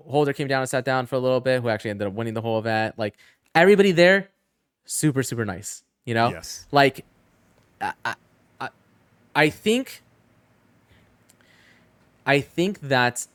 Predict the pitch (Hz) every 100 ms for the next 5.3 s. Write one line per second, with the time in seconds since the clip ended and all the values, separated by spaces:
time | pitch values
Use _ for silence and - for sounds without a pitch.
0 | _ _ - 156 185 214 - 131 175 151
1 | 165 175 131 120 117 _ - - 135 156
2 | 160 160 151 - _ _ _ _ _ -
3 | - 147 143 139 131 113 127 147 127 120
4 | 110 113 - 135 139 139 131 127 120 131
5 | 156 151 147